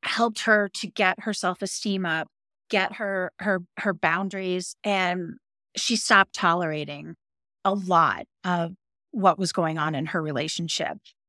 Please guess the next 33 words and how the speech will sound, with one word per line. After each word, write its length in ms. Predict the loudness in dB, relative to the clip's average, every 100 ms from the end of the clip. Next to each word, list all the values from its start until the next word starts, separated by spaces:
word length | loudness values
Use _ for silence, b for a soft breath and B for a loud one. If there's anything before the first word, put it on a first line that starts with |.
| -2
And 400 | 2 2 0 -2
something 360 | 0 0 0 0
that 140 | 2
I 140 | 2
fa-, 220 | 2 0 -2
that 220 | -2 0 4
I 160 | 2 0 -10 _ _
kind 300 | -2 4 4
of 120 | 4 2
knew 140 | -2
pretty 320 | 0 -2 -2 -6 _ _ _ _
early 320 | -2 0 2
on 300 | 2 4 2
into 480 | 0 -4 -4 -4 -4
our 180 | -2 -4
coaching 400 | -4 -4 -4 -4
sessions 560 | -6 -6 -4 -4 -6 -10 _ _ 0
was 100 | 4
that 140 | 4
she 140 | 4 0
was 140 | 0
gonna 180 | -2 -2
dump 240 | -2 -2 -4
this 180 | -4
guy. 320 | 0 -2 -2 -16 _ -8
I, 120 | -8 _ -2
you 140 | 0
know, 220 | 0 -4 -6 -6
you 100 | 0
can't 300 | 4 4 6
say 220 | 4 6
that 240 | 4 -2 -2
because 500 | -4 0 -2 -2 -8